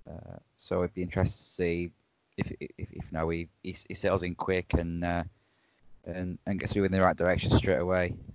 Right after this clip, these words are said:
Uh, but yeah, from last season played in Milton Keynes, uh, I believe, uh, he came into, uh, initially on, on a short-term, uh, loan for injured,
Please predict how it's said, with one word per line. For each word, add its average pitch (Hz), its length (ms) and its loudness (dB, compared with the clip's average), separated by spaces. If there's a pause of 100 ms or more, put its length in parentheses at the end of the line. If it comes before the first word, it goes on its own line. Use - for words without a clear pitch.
(140)
Uh, 90 260 -6 (300)
but 95 160 2 (560)
yeah, 120 240 8 (560)
from 110 160 2
last 107 180 8
season 101 240 -2
played 101 280 2
in 98 120 0
Milton 95 240 -2
Keynes, 107 540 -2 (520)
uh, 98 200 4
I - 20 8
believe, 98 400 0
uh, - 380 -4
he - 80 -8
came 101 240 -2
into, 92 680 -4
uh, 80 200 0 (640)
initially 98 420 2
on, 90 260 4 (320)
on 95 80 2
a 92 80 2
short-term, 90 680 4
uh, 90 320 2
loan 92 420 6 (1120)
for 90 320 4 (100)
injured, 98 460 4